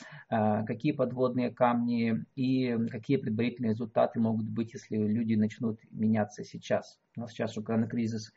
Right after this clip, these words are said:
как бы подходит к концу, как бы, но мы не знаем, что будет дальше. Да? Все равно фактор неизвестности остается. Давайте вам слово.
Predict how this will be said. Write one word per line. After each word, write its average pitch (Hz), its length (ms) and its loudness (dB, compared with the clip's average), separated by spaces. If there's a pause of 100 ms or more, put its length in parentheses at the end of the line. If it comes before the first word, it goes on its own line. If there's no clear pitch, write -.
(240)
как 127 260 4
бы 107 80 2
подходит 110 440 -4
к - 40 -20
концу, 113 360 2
как 110 320 0
бы, 104 100 0
но 113 80 4
мы 123 100 4
не 139 100 0
знаем, 113 260 0
что - 140 -10
будет 107 300 -4
дальше. 104 360 -4
Да? 95 100 -8
Все - 160 -6
равно 123 260 2
фактор 117 320 0
неизвестности 117 600 -2
остается. - 560 -4
Давайте 113 340 -2
вам 107 100 0
слово. 110 300 -10